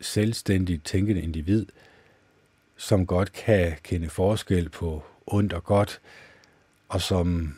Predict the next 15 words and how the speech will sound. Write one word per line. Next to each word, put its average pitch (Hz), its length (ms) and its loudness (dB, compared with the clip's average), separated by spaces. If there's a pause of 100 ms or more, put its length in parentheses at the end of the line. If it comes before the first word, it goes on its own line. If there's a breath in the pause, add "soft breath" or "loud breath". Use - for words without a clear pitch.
(140)
vælger 95 340 4
det 87 140 -2
gode. 82 340 -4 (2250 soft breath)
Og 95 140 -4
når 101 100 4
du 98 120 0
så 117 160 0
vælger 107 320 4
det 98 160 0
gode, 85 360 -4 (480 loud breath)
vælger 95 300 2
de 82 260 -4 (380)
positive 92 640 -2
menneskelige 92 480 0
egenskaber, 101 540 2